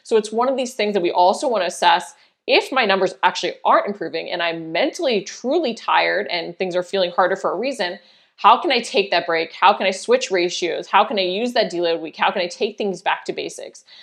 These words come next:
Sometimes it's not even that we have to, like, go back to easier workouts or deload workouts or recovery workouts. Sometimes we just need to switch progressions.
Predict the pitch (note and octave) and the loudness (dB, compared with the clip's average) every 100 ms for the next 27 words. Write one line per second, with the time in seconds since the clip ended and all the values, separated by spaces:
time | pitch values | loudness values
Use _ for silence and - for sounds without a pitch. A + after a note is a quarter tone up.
0 | - _ - C#4 G4+ C5 F#4+ A3+ G#3 F#3 | -20 _ -4 -4 0 -2 -2 -4 2 4
1 | G#3 A#3 G3+ F3 F#3+ E3+ - F#3 F3 F3 | 4 0 0 0 4 4 4 0 2 2
2 | - F3 E3+ F3 D#3+ - F3+ - F3+ D#3 | 2 0 2 0 0 -4 -8 -8 -8 -6
3 | D#3+ E3+ D#3+ E3 E3+ E3+ D#3+ E3 E3 E3+ | -4 -2 -2 -2 -2 -4 -8 -6 -2 -2
4 | D3+ E3+ E3+ E3+ D#3 - E3+ F3+ E3 F#3 | -2 -2 -2 -2 -10 -6 -2 -2 -2 2
5 | A#3 - - - - _ - C4 C5 G#4 | 0 0 -10 -20 -20 _ 0 2 2 2
6 | B3+ G3+ A#3 A#3+ A3+ F#3 - G3 - D3 | 0 0 -2 -2 -4 -4 -6 -6 -8 -4
7 | D3+ - - - - - | -2 -2 -10 -18 -20 -20